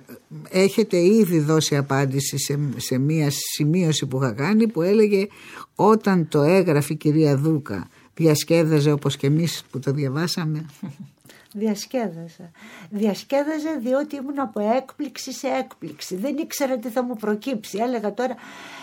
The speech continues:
Speaker 2: «Τώρα βρέθηκα με την Νταρντάνα. Για να δούμε τι θα μου πει η Νταρντάνα».
Speaker 1: Η κόρη μεγάλη. Θέλω να σας ευχαριστήσουμε πάρα πολύ για την κουβέντα μας
Speaker 2: Και
Speaker 1: και
Speaker 2: εγώ
Speaker 1: τη
Speaker 2: αυτό.
Speaker 1: χαρά να σας ανταμώσουμε, ε, και να είστε πάντα άξια, όπως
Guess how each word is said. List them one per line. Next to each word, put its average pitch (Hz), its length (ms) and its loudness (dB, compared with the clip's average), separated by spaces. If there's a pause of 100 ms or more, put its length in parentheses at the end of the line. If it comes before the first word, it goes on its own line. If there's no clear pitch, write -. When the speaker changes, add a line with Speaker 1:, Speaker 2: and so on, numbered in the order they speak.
(220)
Speaker 2:
«Τώρα 262 280 2
βρέθηκα 233 480 0
με 214 120 0
την 214 160 -4
Νταρντάνα. 196 760 2
Για 269 280 4
να 269 140 2
δούμε 233 280 4
τι 220 120 2
θα 226 180 2
μου 220 140 2
πει 214 140 0
η 202 160 4
Νταρντάνα». 180 800 -2 (480)
Speaker 1:
Η 165 140 -6
κόρη 185 360 -2
μεγάλη. 151 580 -2
Θέλω 214 220 -2
να 190 100 0
σας 185 240 -2
ευχαριστήσουμε 165 680 -4
πάρα 156 260 0
πολύ 160 240 0
για 151 140 0
την 143 140 -6
κουβέντα 143 460 0
μας 165 320 -2 (320)
Speaker 2:
Και 294 60 -6
Speaker 1:
και 285 100 4
Speaker 2:
εγώ 294 80 2
Speaker 1:
τη - 80 6
Speaker 2:
αυτό. 262 160 2
Speaker 1:
χαρά 170 400 4
να 147 180 4
σας 156 320 -2
ανταμώσουμε, 151 800 0 (520)
ε, 180 720 -2
και 165 140 0
να 180 120 2
είστε 214 380 2
πάντα 180 380 2
άξια, 190 360 0
όπως 180 400 -4